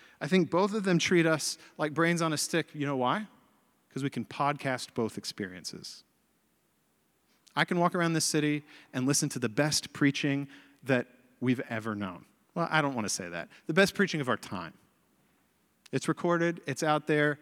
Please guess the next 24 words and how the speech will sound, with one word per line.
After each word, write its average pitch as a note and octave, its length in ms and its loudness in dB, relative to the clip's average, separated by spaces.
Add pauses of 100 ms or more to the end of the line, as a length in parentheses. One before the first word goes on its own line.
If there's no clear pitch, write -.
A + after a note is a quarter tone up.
you C#3+ 120 -2
can C3 140 -2
podcast G2+ 600 -6
it. - 120 -14 (160)
It'll C#3 100 2
probably D#3+ 260 8
be C3 120 2
better B2 260 4
than A#2 100 0
what A#2+ 120 0
you're A2 100 -4
hearing G#2 220 -4
now. F#2 240 -12 (1500)
That's D#3 320 4
doable, E3+ 600 8
that's D3 260 0
accessible, A2 520 -4
but G#2+ 140 -6
it's G#2 140 -10
private, A#2+ 640 -2 (1900)
and D3 400 2 (220)
it's - 180 -4
not D#3+ 160 4
embodied. E3+ 480 0